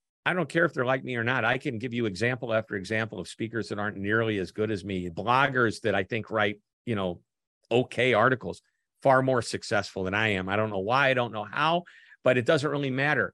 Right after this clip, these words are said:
Their content resonates with the right audience, and that's who's hiring them, and that's where they're making their money. And that's what you need to think about. Uh, I could never be super successful training dentists how to create the practice of their dreams.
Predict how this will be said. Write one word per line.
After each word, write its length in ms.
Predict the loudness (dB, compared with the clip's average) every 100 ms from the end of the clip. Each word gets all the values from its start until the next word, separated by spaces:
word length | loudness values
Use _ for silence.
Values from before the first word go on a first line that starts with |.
| -2
Their 120 | -2
content 560 | 0 -4 -2 -4 -6 -8
resonates 760 | -8 0 2 2 0 -4 -6 -10
with 120 | -8
the 80 | -2
right 280 | 0 2 2
audience, 520 | 0 0 -4 -8 -14 _ _ _ -6
and 100 | -2
that's 220 | 0 -2
who's 160 | -10 -8
hiring 380 | -4 -2 -2
them, 200 | -6 -8 -12 _ _
and 80 | -2
that's 200 | -2 -2
where 80 | -6
they're 100 | -4
making 300 | -6 -8 -10
their 100 | -4
money. 360 | -4 -4 -8 _ _ _
And 120 | 0
that's 180 | 2 2
what 140 | -4 -4
you 80 |
need 120 | -6 -6
to 60 |
think 220 | -4 -4
about. 280 | -2 -2 -4 _ _ _
Uh, 180 | 0 0
I 180 | 2 0
could 220 | 0 -2 -2
never 440 | 0 0 0 -4
be 440 | -4 -2 -2 -4 -8 _ _ _
super 400 | -2 0 2 -2
successful 760 | -4 -4 0 0 -2 -4 -6 -8 _
training 400 | -2 -2 0 -2
dentists 520 | 2 2 2 -2 -10 -18 _ -4
how 260 | 2 2
to 240 | 2 -6 -8
create 340 | -4 -4 -2
the 80 | -8
practice 600 | 0 2 2 0 -8 -4
of 220 | -4 -2
their 140 | -2 -2
dreams. 600 | 0 0 0 -4 -12